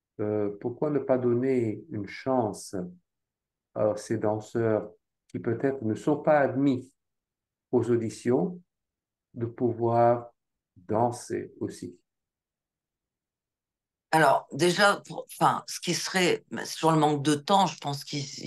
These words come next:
Speaker 2: y a toujours ce, le temps, l'argent, enfin, tout ça, évidemment, sur la même histoire. Mais oui, rien que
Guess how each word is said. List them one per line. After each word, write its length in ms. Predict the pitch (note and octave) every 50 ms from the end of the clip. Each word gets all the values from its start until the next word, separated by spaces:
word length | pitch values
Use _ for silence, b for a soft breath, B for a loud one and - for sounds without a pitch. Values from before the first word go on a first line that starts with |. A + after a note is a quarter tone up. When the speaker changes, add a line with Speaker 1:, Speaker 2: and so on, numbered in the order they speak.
| C3
Speaker 2:
y 40 | C3+
a 60 | C3+
toujours 220 | C3 - D3+ D3+ D3+
ce, 140 | D3 - C3 B2 C3 B2 - - -
le 240 | A#2 C#3 D3 C#3+ C#3+
temps, 280 | - F3 D3+ E3+ F#3+ F#3
l'argent, 600 | F3+ D#3 C3+ C#3 C#3 C#3+ D#3+ D#3+ F3+ F#3+ G3 G3
enfin, 200 | F3 - D3 C#3+
tout 140 | C#3+ D3+ C#3+
ça, 260 | C#3+ - F#3+ F#3+ E3+
évidemment, 340 | D#3+ D#3 C#3+ D3 C3+ D3+ F3
sur 160 | F3 - D3+
la 60 | D3+
même 160 | D3 D3 C#3+
histoire. 480 | C#3+ C#3+ - - E3 F3 E3+ - - - B B B B B B B B B _ -
Mais 400 | - D#3+ E3+ E3+ - - - _ _ _ _ _ _ _ _
oui, 460 | E3+ E3+ F3 A#3 B3 A#3+ G#3 - - _ _ _ _ _ -
rien 300 | - - E3 F#3 G#3 G3+
que 540 | D#3+ - E3+ E3 D3+ D3 C#3+ C3+ C3 A#2 -